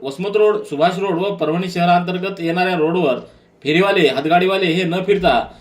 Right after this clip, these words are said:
ते एकाच ठिकाणी उभे राहतात. यामुळे रहदारीला व नागरिकांना त्याचा मोठा अडथळा निर्माण होतोय.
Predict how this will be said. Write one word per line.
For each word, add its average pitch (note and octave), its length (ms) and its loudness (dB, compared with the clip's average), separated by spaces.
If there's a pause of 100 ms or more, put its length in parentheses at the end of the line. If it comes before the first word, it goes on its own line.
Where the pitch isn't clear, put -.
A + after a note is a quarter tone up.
(200)
ते F3 40 -4
एकाच E3 320 0
ठिकाणी F#3 300 -2
उभे E3 120 0
राहतात. A2+ 300 0 (460)
यामुळे F#3 320 4
रहदारीला F#3+ 560 4
व F#3 120 2
नागरिकांना F3+ 560 0
त्याचा E3+ 240 0
मोठा F3 200 -2
अडथळा D#3+ 360 0
निर्माण C3+ 300 -2
होतोय. G2+ 260 -10